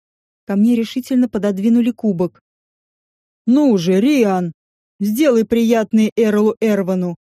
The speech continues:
Не отказывайся. Он весь день готовил, старался».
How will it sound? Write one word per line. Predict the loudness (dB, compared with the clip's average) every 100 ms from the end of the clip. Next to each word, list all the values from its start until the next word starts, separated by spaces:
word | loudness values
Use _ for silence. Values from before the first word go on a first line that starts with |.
| _ _
Не | -2 -2
отказывайся. | -2 -2 -2 -2 -2 -2 -4 -10 -10 _ _ _ _ _ -2
Он | 0 2
весь | 2 0
день | 0 2 2
готовил, | 0 -2 0 0 0 -2 -6
старался». | -4 -2 0 -2 -4 -6 -10